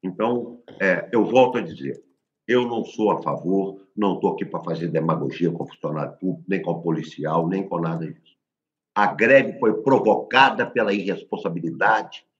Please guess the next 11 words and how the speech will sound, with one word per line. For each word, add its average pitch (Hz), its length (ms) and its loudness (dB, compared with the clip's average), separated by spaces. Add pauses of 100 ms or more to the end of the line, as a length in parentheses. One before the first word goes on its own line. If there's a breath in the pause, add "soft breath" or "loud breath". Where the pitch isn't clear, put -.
(120)
tá - 80 -8
certo? - 240 -2
Pela 110 200 4
demagogia 95 1160 2
barata, 104 840 2 (840)
que 98 200 2
é 110 40 6
a 107 100 4
tônica 104 540 -4
desse 98 260 -4
governo. 85 380 -6